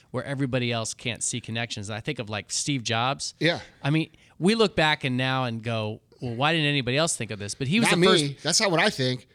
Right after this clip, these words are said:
Speaker 2: You know what I think? I still look at all the shit that he did, and I'm like, "How the fuck did he do that?"
Speaker 1: <laughs> Right.
Speaker 2: You know
Speaker 1: Well,
Speaker 2: what I mean?
Speaker 1: well, right. But I mean,
Speaker 2: Like, 'cause I,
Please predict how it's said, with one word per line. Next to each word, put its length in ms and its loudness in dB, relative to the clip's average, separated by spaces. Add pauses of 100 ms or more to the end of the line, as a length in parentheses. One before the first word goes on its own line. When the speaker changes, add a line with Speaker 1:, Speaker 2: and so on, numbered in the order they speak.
(120)
Speaker 2:
You 60 2
know 80 6
what 120 6
I 100 4
think? 400 2
I 140 2
still 260 2
look 180 2
at 60 2
all 120 2
the 80 0
shit 220 0
that 60 -6
he 120 -4
did, 260 -2
and 100 -2
I'm 80 -4
like, 100 -8
"How 60 -6
the 80 -4
fuck 300 0
did 80 -2
he 120 0
do 200 4
that?" 220 -2
Speaker 1:
<laughs> 80 4 (100)
Right. 200 -2
Speaker 2:
You 60 4
know 100 -14
Speaker 1:
Well, 180 8
Speaker 2:
what 100 6
I 40 4
mean? 260 4
Speaker 1:
well, 160 6
right. 280 2
But 100 2
I 80 2
mean, 80 2
Speaker 2:
Like, 160 2
'cause 140 2
I, 160 2